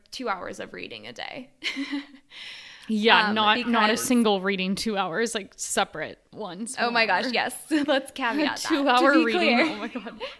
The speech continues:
Speaker 1: <laughs> No, I, well, I used to give, like, I used to work, when I started out, I was doing, like, six days a week, giving, like, three readings a day. It was exhausting.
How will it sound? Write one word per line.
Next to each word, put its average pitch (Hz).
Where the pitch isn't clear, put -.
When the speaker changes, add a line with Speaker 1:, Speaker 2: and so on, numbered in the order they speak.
Speaker 1:
<laughs> 370
No, 302
I, 254
well, 254
I 247
used 247
to 370
give, 233
like, 226
I 220
used 220
to 302
work, 220
when 214
I 208
started 214
out, 208
I 208
was 202
doing, 208
like, 202
six -
days 208
a 208
week, 196
giving, 202
like, 202
three 202
readings 202
a 190
day. 208
It 87
was 226
exhausting. 240